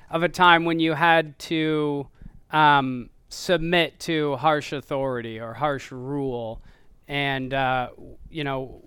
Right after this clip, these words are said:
how you handle that, what resulted from it? <clears throat> If you do, put your hand up and we'll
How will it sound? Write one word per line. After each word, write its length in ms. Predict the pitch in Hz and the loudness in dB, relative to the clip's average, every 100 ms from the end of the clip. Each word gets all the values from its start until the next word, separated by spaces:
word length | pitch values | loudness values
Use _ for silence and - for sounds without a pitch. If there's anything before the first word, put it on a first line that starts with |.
| - | -18
how 260 | - - 156 | -8 0 0
you 180 | 147 143 | 0 0
handle 360 | 151 143 139 | 0 0 -2
that, 280 | 135 135 127 | 0 0 -2
what 220 | 139 123 | -6 -8
resulted 600 | 135 120 127 127 135 120 | -10 -8 -8 -8 -10 -12
from 240 | - 107 101 | -14 -16 -18
it? 1300 | 104 _ _ _ _ _ _ _ - 226 - 147 113 | -20 _ _ _ _ _ _ _ 0 0 0 -4 -8
<clears throat> 80 | - _ _ _ _ _ _ _ _ _ _ - - _ - _ _ - - _ - - _ | -16 _ _ _ _ _ _ _ _ _ _ -20 -20 _ -20 _ _ -20 -20 _ -20 -20 _
If 200 | 160 160 | -8 -6
you 100 | 185 | -4
do, 380 | 185 214 190 165 147 | 2 4 4 0 -2
put 160 | 190 | -2
your 140 | 175 160 | -2 0
hand 280 | 170 160 | 0 2
up 200 | 156 147 | 2 0
and 180 | 151 139 | -4 -6
we'll 240 | 143 139 | -6 -8